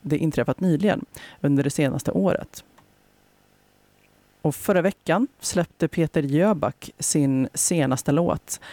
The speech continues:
Back to You, en låt som kärleken, en låt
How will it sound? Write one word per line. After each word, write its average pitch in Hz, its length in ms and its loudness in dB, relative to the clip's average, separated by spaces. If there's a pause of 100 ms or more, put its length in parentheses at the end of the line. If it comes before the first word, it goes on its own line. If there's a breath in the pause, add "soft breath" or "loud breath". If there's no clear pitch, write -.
(220 loud breath)
Back 139 440 -2
to - 120 -2
You, 165 360 0 (100)
en 143 440 2
låt 139 320 0
som 131 280 0 (120)
kärleken, 139 760 0 (100)
en 160 180 2
låt 175 320 2